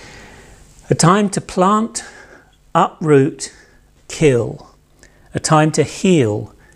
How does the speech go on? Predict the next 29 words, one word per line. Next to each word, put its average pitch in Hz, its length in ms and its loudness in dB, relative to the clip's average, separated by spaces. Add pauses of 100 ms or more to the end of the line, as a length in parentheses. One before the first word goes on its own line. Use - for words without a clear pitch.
(140)
tear 151 320 2
down, 113 600 -2 (340)
and 123 300 2
build. 120 540 -2 (640)
And 180 100 4
I'd 202 120 4
like 214 260 0
to 175 100 -6
start 147 460 0
by 127 100 -4
looking 131 520 -2
at - 160 -10
those 143 280 -2
first - 480 0 (320)
three 160 500 2
little 147 200 2
couplets. - 540 -4 (520)
Uproot, 160 640 -2 (260)
kill, 117 560 -2 (180)
and 127 240 -4
tear 127 300 -2
down. 113 480 -6 (1120)
covid 185 520 0
has 160 420 -4
done 208 460 0
some 123 280 -2
of 104 120 -6
this 151 400 -6
to 143 420 2